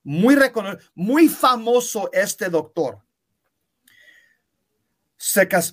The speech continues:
se casaron y él prometió, "Sí, voy a, voy a crear los hijos como católicos y no voy, no voy a prohibir a mi esposa ir a la misa", y todas esas cosas. Y, y la dejó. Ella fue a misa todos los di-,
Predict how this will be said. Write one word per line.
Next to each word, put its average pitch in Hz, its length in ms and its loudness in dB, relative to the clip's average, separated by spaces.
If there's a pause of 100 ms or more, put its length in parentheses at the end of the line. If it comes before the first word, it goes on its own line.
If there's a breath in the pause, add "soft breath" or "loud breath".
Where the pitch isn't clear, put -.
(120)
se 170 180 -2
casaron 202 680 4 (1120 loud breath)
y 170 400 4
él 175 180 2
prometió, 180 540 2
"Sí, 160 340 -2
voy 151 240 2
a, 147 220 0 (120)
voy 147 220 2
a 151 280 2 (640)
crear 165 320 2
los 156 200 -2
hijos 156 260 -4
como 156 200 -6
católicos 151 800 -2
y 139 80 -4
no 143 120 -2
voy, 151 260 2 (240 soft breath)
no 151 140 2
voy 175 140 4
a - 40 -14
prohibir 160 400 4
a 165 60 4
mi 156 80 -2
esposa 156 460 0
ir 151 160 2
a 147 60 0
la 143 80 -2
misa", 139 280 -4
y 131 40 -8
todas 135 220 -4
esas 117 120 -14
cosas. 123 440 -10 (100)
Y, 208 200 -4
y 202 40 2
la 202 100 6
dejó. 208 420 -6 (680)
Ella 147 200 0
fue 165 180 0
a 165 40 2
misa 160 360 -4
todos 156 160 2
los 160 180 4
di-, 156 280 -6